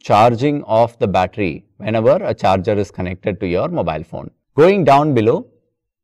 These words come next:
we'll see a lot of tips where separate components are placed. So you, each of these pins are for specific stuff, uh, for vibrator, for buzzer,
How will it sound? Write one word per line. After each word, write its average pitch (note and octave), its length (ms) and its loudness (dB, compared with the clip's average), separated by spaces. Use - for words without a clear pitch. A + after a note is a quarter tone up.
we'll C#3 220 4
see F#3 220 -2
a E3+ 60 4
lot B2 240 4
of - 180 -6
tips - 480 -4
where A#2 320 2
separate B2+ 460 -4
components A#2 540 -2
are A#2+ 200 0
placed. - 440 -6
So - 240 -4
you, A#2+ 180 2
each D3 320 2
of E3 140 0
these D#3+ 360 2
pins C#3+ 400 -4
are B2+ 140 6
for B2 180 2
specific A#2+ 500 -4
stuff, D3 420 0
uh, G#2 300 -2
for F2+ 180 -12
vibrator, B2 720 2
for G2+ 240 -2
buzzer, G#2+ 520 2